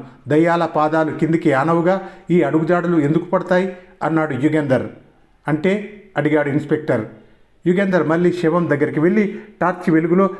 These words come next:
తల చుట్టూ పరీక్ష చేశాడు. "ఇన్స్‌పెక్టర్, తల వెనుక దెబ్బ తగిలింది. పెద్ద సుత్తో, చిన్న గడ్డపారో అలాంటి దానితో తల వెనుక దెబ్బ తగిలితే కానీ ఇలా తల పగలదు. తల పగలగానే రక్తం కారింది. రక్తం ఇక్కడే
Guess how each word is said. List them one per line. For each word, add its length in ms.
తల 140
చుట్టూ 220
పరీక్ష 380
చేశాడు. 380
"ఇన్స్‌పెక్టర్, 520
తల 140
వెనుక 220
దెబ్బ 240
తగిలింది. 600
పెద్ద 220
సుత్తో, 480
చిన్న 120
గడ్డపారో 600
అలాంటి 320
దానితో 460
తల 160
వెనుక 280
దెబ్బ 220
తగిలితే 440
కానీ 280
ఇలా 160
తల 240
పగలదు. 500
తల 100
పగలగానే 560
రక్తం 300
కారింది. 460
రక్తం 360
ఇక్కడే 420